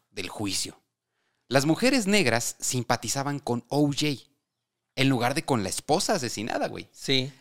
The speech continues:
Speaker 1: Las mujeres blancas, por otro lado, simpatizaban con la esposa asesinada, con Nicole, y los hombres negros estaban convencidos de que O J estaba siendo culpado injustamente.
Speaker 2: Por
Speaker 1: Y
Speaker 2: ser
Speaker 1: por,
Speaker 2: de
Speaker 1: por
Speaker 2: color.
Speaker 1: ser así. Y por otro lado, los hombres blancos,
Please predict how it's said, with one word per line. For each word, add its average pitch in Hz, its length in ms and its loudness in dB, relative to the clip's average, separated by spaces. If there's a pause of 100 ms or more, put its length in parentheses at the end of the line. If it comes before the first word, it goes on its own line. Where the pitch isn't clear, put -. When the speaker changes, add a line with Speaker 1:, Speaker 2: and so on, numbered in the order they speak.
Speaker 1:
Las 127 240 4
mujeres 185 420 0
blancas, 196 380 0
por 107 160 -2
otro 160 180 -2
lado, 147 220 2
simpatizaban 95 680 -4
con 92 180 -8
la 80 140 -4
esposa 82 340 -6
asesinada, 131 380 0
con - 140 -4
Nicole, 160 320 4 (480)
y 196 100 0
los 196 240 2
hombres 185 360 2
negros 170 440 0
estaban 143 320 -2
convencidos 123 600 -4
de 107 140 -4
que - 200 -12
O 156 160 6
J 123 340 -2
estaba 120 380 -4
siendo 123 300 -4
culpado 107 460 -4
injustamente. 131 800 -4 (320)
Speaker 2:
Por 139 140 2
Speaker 1:
Y 165 40 2
Speaker 2:
ser 160 220 4
Speaker 1:
por, 151 100 -4
Speaker 2:
de - 300 -16
Speaker 1:
por 101 60 -6
Speaker 2:
color. 147 180 0
Speaker 1:
ser - 100 -10
así. 101 200 -6 (260)
Y 135 100 -2
por 190 200 4
otro 190 240 4
lado, 135 560 4
los 127 340 2
hombres 101 600 -4
blancos, 139 680 0